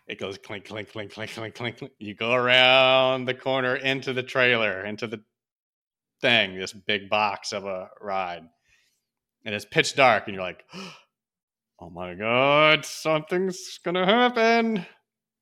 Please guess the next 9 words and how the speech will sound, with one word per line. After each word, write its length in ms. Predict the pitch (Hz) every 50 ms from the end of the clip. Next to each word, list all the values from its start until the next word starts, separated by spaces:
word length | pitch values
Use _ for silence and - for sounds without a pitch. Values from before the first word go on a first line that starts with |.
| _ -
About 400 | 113 104 117 117 120 - - -
ten, 840 | - - 214 233 233 233 233 240 240 240 240 233 226 226 226 208 214 _ _ _ _ _ _ _ _ _ _ _ _ _ _ _ _ _ _ _ -
twenty 500 | - - - 180 190 196 196 196 190 180
seconds 560 | - - 165 160 160 160 - 170 - - -
go 240 | - 151 151 156 143
by, 460 | 135 139 139 135 135 135 135 139 135
nothing 400 | 135 143 143 139 - 156 139 143
<laughs> 20 |
happens. 1200 | 135 110 82 78 - - 160 - - - - - - 160 - - - 208 190 151 - - - -